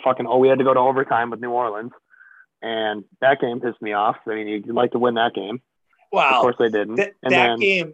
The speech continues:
Speaker 2: that game was so dumb because Devontae Graham couldn't miss. And it's like, you're fucking Devontae Graham, dude.
Speaker 1: Well,
Speaker 2: You're
Speaker 1: that's
Speaker 2: not
Speaker 1: what he does, though.
Speaker 2: No, I know.
Speaker 1: Streaky.
Speaker 2: Yeah.
Speaker 1: He's either oh for ten or oh for ten or nine for ten.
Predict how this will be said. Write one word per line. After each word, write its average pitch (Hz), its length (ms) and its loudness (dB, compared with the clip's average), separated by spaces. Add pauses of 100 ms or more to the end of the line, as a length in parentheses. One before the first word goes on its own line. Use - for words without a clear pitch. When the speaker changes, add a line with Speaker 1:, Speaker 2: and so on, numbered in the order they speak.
(100)
Speaker 2:
that 180 220 0
game 202 220 -6
was 165 160 -10
so 160 120 0
dumb 139 340 0
because 131 260 -14
Devontae 135 520 0
Graham 120 380 -6
couldn't 113 240 -14
miss. 104 380 -10
And 120 80 -8
it's 117 100 -8
like, 117 260 0
you're 139 120 -6
fucking 170 320 -4
Devontae 113 500 -6
Graham, 101 300 -12
dude. 95 280 -14
Speaker 1:
Well, 120 180 -6
Speaker 2:
You're 127 100 2
Speaker 1:
that's 123 180 2
Speaker 2:
not 131 100 2
Speaker 1:
what 131 80 -4
he 123 60 -2
does, 123 260 0
though. 107 280 -6 (340)
Speaker 2:
No, 156 80 -8
I 180 160 0
know. 202 80 -6
Speaker 1:
Streaky. 123 400 -2 (840)
Speaker 2:
Yeah. 143 160 2
Speaker 1:
He's 120 100 0
either 123 220 2
oh 151 180 2
for 156 100 2
ten 175 300 0
or 139 260 -4 (220)
oh 151 160 -4
for 151 100 -6
ten 151 260 -6
or 139 100 -6
nine 120 260 -8
for 113 80 -14
ten. 101 260 -14